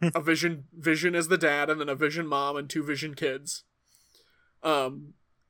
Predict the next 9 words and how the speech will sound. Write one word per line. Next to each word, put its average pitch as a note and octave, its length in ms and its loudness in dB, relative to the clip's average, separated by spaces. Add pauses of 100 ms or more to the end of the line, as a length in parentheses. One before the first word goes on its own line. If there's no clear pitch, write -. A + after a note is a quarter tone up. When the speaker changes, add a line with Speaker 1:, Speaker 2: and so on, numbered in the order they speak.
(160)
Speaker 2:
uh, D3 260 2
but, C#3+ 220 0
like, D#3 440 0 (680)
Speaker 1:
<laughs> - 360 -2
Speaker 2:
Aaron E3+ 300 4
Stack, E3 500 2
the D3 140 -4
Machine D#3+ 500 -2
Man, C#3 600 -4